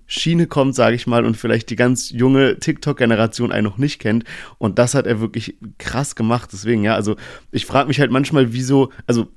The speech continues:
können wir sowieso dr-, später mal drüber sprechen, was Siu überhaupt für so ein Mensch privat ist, weil das ist ja super schwer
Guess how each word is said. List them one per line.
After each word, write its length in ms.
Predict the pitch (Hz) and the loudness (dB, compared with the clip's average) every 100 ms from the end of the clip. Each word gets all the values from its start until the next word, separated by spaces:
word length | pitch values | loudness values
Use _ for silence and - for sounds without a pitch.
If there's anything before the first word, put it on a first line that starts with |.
| - | 0
können 160 | 151 | 2
wir 60 | 147 | 4
sowieso 320 | 127 117 139 | 2 2 2
dr-, 160 | 151 123 | 0 -6
später 340 | - - 139 151 | -6 -2 -2 0
mal 120 | 139 | -4
drüber 220 | 131 120 | -4 -8
sprechen, 420 | 135 - 127 135 | -6 -4 -4 -2
was 200 | 107 - | -4 -4
Siu 220 | 120 131 113 | -4 -4 -2
überhaupt 340 | 107 117 - | 0 -2 -2
für 80 | 117 | -2
so 140 | 113 | 0
ein 100 | 107 - - _ - - - | 0 -4 -20 _ -20 -14 -6
Mensch 440 | 98 117 160 151 | -4 -2 -4 -6
privat 500 | - 131 104 127 151 | -6 -4 -4 -4 -4
ist, 180 | - 170 | -6 -2
weil 100 | 117 | -2
das 100 | - | 0
ist 120 | 139 | 0
ja 140 | 135 110 | 0 0
super 340 | 107 151 143 | -2 -4 -2
schwer 200 | 104 127 | 0 2